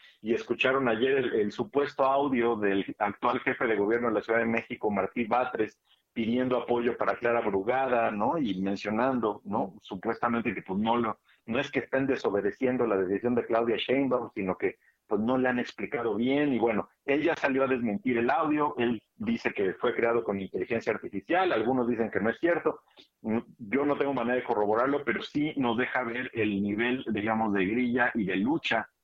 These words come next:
interna que está en este partido y que, pues, tienen, eh, poquito más de una semana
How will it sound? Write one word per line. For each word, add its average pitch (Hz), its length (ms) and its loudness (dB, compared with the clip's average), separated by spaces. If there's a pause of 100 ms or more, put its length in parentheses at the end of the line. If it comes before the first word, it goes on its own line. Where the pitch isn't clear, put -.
interna 113 500 -2
que - 80 -6
está 113 220 -2
en 113 100 0
este - 200 -4
partido 107 540 0 (240)
y 101 100 -8
que, 104 100 0
pues, - 240 -6
tienen, 151 580 0 (240)
eh, 104 420 0
poquito - 440 -2
más 143 220 2
de 147 60 2
una 139 140 2
semana 123 640 -2